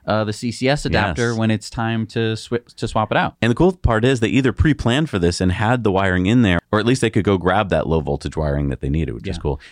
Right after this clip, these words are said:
Speaker 2: Then to Verona, New York, where the sign reads, "Scan for instructions to charge a non-Tesla."
Speaker 1: And they appear to be testing it on a Rivian R one T.
Speaker 2: Now, again, all twelve stalls in Verona were turned into Magic Docks. I think this is important. I think if we had seen the first couple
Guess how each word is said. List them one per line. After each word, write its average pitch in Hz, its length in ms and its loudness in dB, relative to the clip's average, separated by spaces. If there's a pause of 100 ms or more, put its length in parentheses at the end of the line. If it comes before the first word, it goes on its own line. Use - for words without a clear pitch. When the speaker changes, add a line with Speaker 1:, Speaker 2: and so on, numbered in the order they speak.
Speaker 2:
Then 151 300 0
to 190 140 2
Verona, 127 480 2
New 165 100 4
York, 85 420 2
where 104 180 2
the 101 100 2
sign 123 360 0
reads, 120 320 2
"Scan 139 400 0
for 147 160 0
instructions 139 680 0
to 117 80 -8
charge 110 360 0
a 107 80 2
non-Tesla." 104 720 0 (300)
Speaker 1:
And 147 140 2
they 160 60 0
appear 190 180 -4
to 247 80 -4
be 190 80 -2
testing 156 360 -2
it 139 180 0
on 135 160 2
a 123 180 2
Rivian 139 420 0
R 123 160 2
one 117 260 2
T. - 540 -4
Speaker 2:
Now, 135 260 -2 (200)
again, 131 280 0
all 120 260 0
twelve 123 260 0
stalls 110 400 0
in 95 160 2
Verona 95 380 4
were 87 320 2 (280)
turned 95 200 0
into 87 160 -2
Magic 87 320 0
Docks. 80 440 -2
I 98 100 -2
think 139 220 -2
this 139 200 0
is 120 120 2
important. 117 380 2
I 90 100 0
think 110 200 2
if 123 120 -4
we 127 60 2
had 113 100 2
seen 110 200 2
the 90 40 2
first 107 320 -2
couple 101 540 2